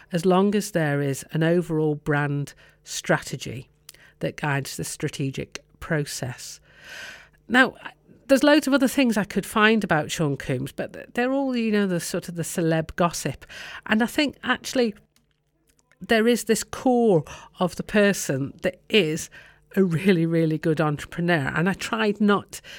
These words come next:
to get distracted by all of the noise around his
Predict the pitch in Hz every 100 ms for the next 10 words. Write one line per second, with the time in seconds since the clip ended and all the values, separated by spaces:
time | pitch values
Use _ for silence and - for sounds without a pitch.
0 | - - 180 170 - - - - 151 -
1 | 170 156 - 151 147 - 165 160 147 165
2 | 160 156 151 - - 156 147 147 147 -
3 | 147